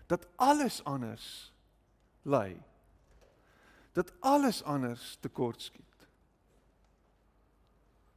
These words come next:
En net die ou, net die manier hoe ons hierdie ou sonder 'n naam,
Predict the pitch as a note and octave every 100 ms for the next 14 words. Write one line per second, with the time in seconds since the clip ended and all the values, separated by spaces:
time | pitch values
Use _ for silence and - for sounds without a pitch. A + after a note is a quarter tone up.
0 | _ _ _ _ _ _ _ _ _ _
1 | _ _ _ _ _ _ _ - G#3 C#4
2 | D#4 - B3+ B3 G#3+ B3 D#4+ C4+ G#3+ G#3
3 | A#3 B3 A#3+ A3 E3+ F#3 F#3+ D#3 D#3+ D#3+
4 | D#3 - B3+ C4+ C#4 A#3 D#3+ C#3+ C3 A#2+
5 | A#2+ D3